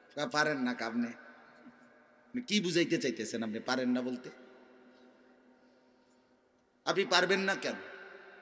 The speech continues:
আল্লাহর কথা মানতে পারবেন না কেন? যে ব্যক্তি নিজেকে মনে করে সে মানুষ,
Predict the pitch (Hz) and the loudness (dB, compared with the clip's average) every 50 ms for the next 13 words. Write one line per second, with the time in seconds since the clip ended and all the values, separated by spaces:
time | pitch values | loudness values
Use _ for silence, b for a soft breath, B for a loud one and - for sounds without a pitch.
0 | - - - - - - - - - - - - - 139 143 139 135 123 - 127 | -20 -20 -20 -20 -20 -20 -20 -20 -20 -20 -20 -14 -8 -4 -2 -2 -2 -2 -4 -8
1 | 123 123 147 143 139 139 139 123 147 127 - 120 117 117 127 127 127 127 123 123 | -8 -6 -6 -4 -4 -4 -4 -6 -6 -6 -6 -6 -6 -4 -4 -2 -2 -2 -2 -4
2 | - - - - - - - - - - - _ _ - _ _ _ _ _ _ | -8 -16 -20 -20 -20 -20 -20 -20 -20 -20 -20 _ _ -20 _ _ _ _ _ _
3 | _ _ _ _ _ _ _ _ _ _ - _ _ _ 123 123 127 160 180 196 | _ _ _ _ _ _ _ _ _ _ -20 _ _ _ -6 -2 2 4 6 8
4 | 202 214 220 214 160 185 185 190 - - - - 196 208 208 175 170 151 143 160 | 10 10 10 10 8 6 4 4 0 -8 -6 -4 -2 -2 0 -2 -2 -2 -2 -4
5 | 160 160 180 175 160 156 151 147 139 123 - 135 131 156 165 156 - - 160 160 | -2 -2 -2 -2 -2 -2 -2 -2 -2 -2 -2 -2 -2 0 0 0 0 -2 -2 -2
6 | 135 131 127 135 143 151 135 120 127 - - - | -2 -2 -2 -2 -2 -2 -2 -2 -2 -2 -4 -6